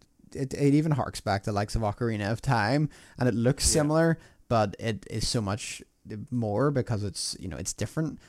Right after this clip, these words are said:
Speaker 1: and that's what they did so
Speaker 2: Uh-huh.
Speaker 1: well, is that they made you feel familiar and made you feel at home, but then threw you something new, and you always had, like, a unique game mechanic, I found,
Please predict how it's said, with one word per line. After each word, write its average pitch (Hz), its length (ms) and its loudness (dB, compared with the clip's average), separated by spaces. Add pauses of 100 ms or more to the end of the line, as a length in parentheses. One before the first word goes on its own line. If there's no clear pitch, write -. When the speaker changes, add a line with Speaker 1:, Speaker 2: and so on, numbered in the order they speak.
(160)
Speaker 1:
and 113 140 0
that's 113 200 0
what 123 100 -2
they 107 100 0
did 101 220 -2
so 104 160 -2
Speaker 2:
Uh-huh. 92 40 -2
Speaker 1:
well, 95 400 0
is 107 120 -4
that 90 180 -4
they 92 140 -4
made 98 380 -4
you 95 440 -4
feel 107 500 -2
familiar 92 760 -2
and 101 160 -4
made - 240 -8
you 113 60 -8
feel 90 260 -4
at - 80 -2
home, 104 420 -2 (320)
but 113 140 -4
then 101 320 0
threw 120 220 0
you 110 160 0
something 92 380 -4
new, 104 480 -2
and 113 200 0
you 117 80 2
always 131 260 4
had, 120 160 2
like, 104 160 -2
a 101 40 -2
unique 101 600 -6
game 107 240 -2
mechanic, 151 460 -2
I 151 120 4
found, 156 400 0